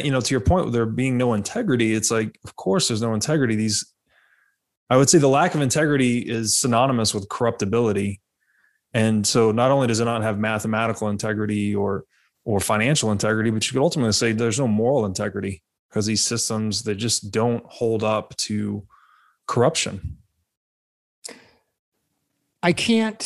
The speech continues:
Speaker 2: take, uh, I can't take personal custody of a billion dollars of gold.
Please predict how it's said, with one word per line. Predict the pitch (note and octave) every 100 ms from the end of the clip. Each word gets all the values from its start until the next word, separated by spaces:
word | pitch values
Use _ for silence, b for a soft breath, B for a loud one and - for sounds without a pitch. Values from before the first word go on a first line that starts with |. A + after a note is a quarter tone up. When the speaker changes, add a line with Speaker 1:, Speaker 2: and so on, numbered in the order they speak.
| -
Speaker 2:
take, | - F#3+ F3+ D3+ -
uh, | D#3 D3+ D3 D3+ F3+
I | F#3
can't | - A#3+ A3+
take | - G3 E3
personal | - G3 F3+ F3+ D#3+ D3+
custody | - D#3+ D3 - E3 D3 C#3 C#3 C3+ -
of | C#3+ C#3+ C#3+ C#3 C3 A#2+
a | C#3+
billion | B2 D3+ D3+ D3 C#3+
dollars | C#3 C#3+ C#3+ B2+
of | B2+ A#2+
gold. | C#3 C3 B2 B2+ B2